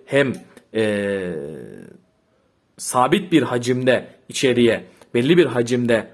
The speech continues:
hava aldığı için bütün ayarlamaları makine buna göre yapıyor.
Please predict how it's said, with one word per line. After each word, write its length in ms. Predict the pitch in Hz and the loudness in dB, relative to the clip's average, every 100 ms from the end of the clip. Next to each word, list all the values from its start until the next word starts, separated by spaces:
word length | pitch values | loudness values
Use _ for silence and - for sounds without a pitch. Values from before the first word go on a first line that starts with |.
| _ | _
hava 260 | - 127 156 | -2 2 4
aldığı 460 | 131 127 127 196 | 4 2 4 4
için 380 | 233 - 131 123 - _ _ _ _ _ _ _ - | 4 0 -4 -6 -12 _ _ _ _ _ _ _ -18
bütün 240 | 127 120 180 | -4 2 2
ayarlamaları 1000 | 147 143 135 123 120 117 113 135 233 233 - _ | 4 4 2 2 2 2 4 4 4 2 -10 _
makine 420 | 127 - 180 214 156 | -2 0 2 2 4
buna 200 | 147 165 | 2 4
göre 260 | 117 101 | 2 0
yapıyor. 380 | 98 95 104 101 | -2 -8 -14 -16